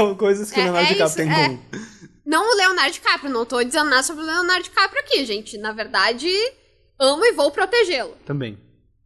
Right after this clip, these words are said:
Speaker 1: Ah, sabe outro golpista? O Sawyer de Lost, golpista,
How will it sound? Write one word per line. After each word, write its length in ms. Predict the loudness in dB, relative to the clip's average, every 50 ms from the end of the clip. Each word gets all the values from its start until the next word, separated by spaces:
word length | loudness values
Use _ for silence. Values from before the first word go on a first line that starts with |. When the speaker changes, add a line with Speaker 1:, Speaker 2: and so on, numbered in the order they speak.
| _ _ _ _ _ _
Speaker 1:
Ah, 80 | -6 -2
sabe 200 | 0 0 0 0
outro 160 | 0 2 2
golpista? 500 | 2 2 2 -2 -8 -10 -10 -14 -16 -16 _ _ _ _ _ _ _ _ _ _ _ _ _ _ _ _
O 220 | -4 0 0 0
Sawyer 420 | 0 2 2 2 4 4 4 2 2
de 100 | 2 0
Lost, 360 | 0 0 -2 -4 -10 -18 -20 _ _ -6
golpista, 460 | -4 -4 -4 -4 -8 -12 -14 -16 _